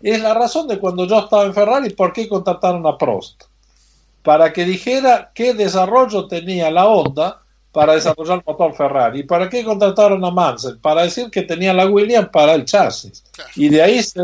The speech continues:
Speaker 1: hizo todo. Y a mí me contrataron para eso, de, de, eh, que vaya de Williams para allá y a, eh, a,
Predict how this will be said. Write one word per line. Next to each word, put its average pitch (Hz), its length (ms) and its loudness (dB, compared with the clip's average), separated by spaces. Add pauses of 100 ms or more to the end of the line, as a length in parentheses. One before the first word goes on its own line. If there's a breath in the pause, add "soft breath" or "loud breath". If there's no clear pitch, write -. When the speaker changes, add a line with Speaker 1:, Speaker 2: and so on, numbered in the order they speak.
Speaker 1:
hizo 175 340 -2
todo. 208 260 0
Y - 180 -2
a 147 140 4
mí 196 140 -4
me 180 160 -6
contrataron 170 540 0
para 196 220 0
eso, 226 320 -2 (440 soft breath)
de, 139 140 -2
de, 135 840 2
eh, 127 60 -14
que 127 160 -6 (220)
vaya 147 400 4
de 131 120 -2
Williams 139 460 -2
para 151 240 4
allá 214 420 0
y 147 160 -4
a, 135 360 -2
eh, 131 220 -6
a, 127 160 -4